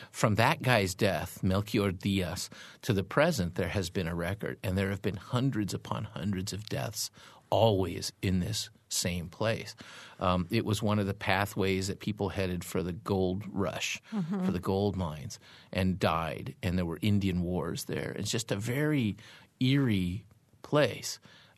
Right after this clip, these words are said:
Speaker 1: Um, and it passes through some really rugged, rugged terrain. It starts, uh, east of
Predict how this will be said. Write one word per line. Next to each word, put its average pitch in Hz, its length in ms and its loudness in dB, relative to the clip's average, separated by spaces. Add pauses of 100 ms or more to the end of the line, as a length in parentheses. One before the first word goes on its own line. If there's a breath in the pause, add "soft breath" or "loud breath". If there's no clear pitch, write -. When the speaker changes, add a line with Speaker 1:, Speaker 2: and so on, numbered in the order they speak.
Speaker 1:
Um, 95 520 4 (340)
and 117 100 6
it 107 100 0
passes 131 420 2
through 117 220 0
some 101 520 0
really 135 320 2
rugged, 104 500 2
rugged 95 520 0
terrain. 90 480 0
It 90 200 -2
starts, - 540 2 (520 loud breath)
uh, 92 220 0 (120)
east 117 440 -2
of 98 380 0